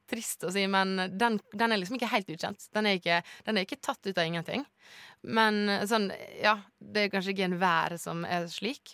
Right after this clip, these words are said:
men, eh, jeg kjenner det virkelig igjen. Og dette her med bare sånn kristendom eller religion og, og kvinner i det hele, egentlig. Sånn,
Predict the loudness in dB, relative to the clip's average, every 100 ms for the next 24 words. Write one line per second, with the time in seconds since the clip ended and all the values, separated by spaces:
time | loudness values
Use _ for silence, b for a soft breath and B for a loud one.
0 | -4 0 0 0 -2 -2 -2 -2 -4 -8
1 | -14 -14 -12 -12 -12 -8 -6 -6 -8 -8
2 | -6 -6 -6 B B B -8 -4 -2 -2
3 | -4 -6 -6 -6 -8 -8 -10 -10 -10 -8
4 | -12 -14 -18 -16 -14 -14 -12 -10 -8 -8
5 | -8 -8 -8 -6 -6 -6 -8 -8 -8 -12
6 | B B B B -4 -2 -4 -6 -6 -4
7 | -2 -2 -2 -2 -6 -8 -8 -8 -8 -8
8 | -4 -6